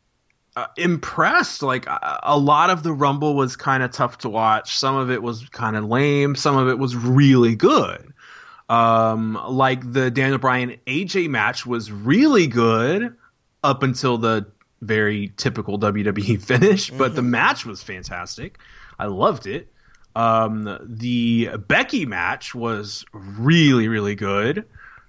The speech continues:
Speaker 1: Um, the Women's Rumble was kinda lackluster until the end, of course, but it's a Rumble, so it happens.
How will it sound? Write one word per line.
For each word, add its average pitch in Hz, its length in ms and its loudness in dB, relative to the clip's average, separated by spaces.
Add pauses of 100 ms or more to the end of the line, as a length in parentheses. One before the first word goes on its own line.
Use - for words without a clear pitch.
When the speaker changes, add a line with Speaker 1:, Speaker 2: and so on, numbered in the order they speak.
(120)
Speaker 1:
Um, 131 440 2
the 156 80 2
Women's 220 440 0
Rumble 208 360 2
was 175 220 0
kinda 151 320 -2
lackluster 143 720 -2
until 240 320 -4
the 117 180 0
end, 120 240 -2
of 165 160 -6
course, 196 400 -2
but - 180 -2
it's 131 120 -4
a 120 60 0
Rumble, 107 420 0
so 98 320 -4
it 92 60 -2
happens. 120 560 -4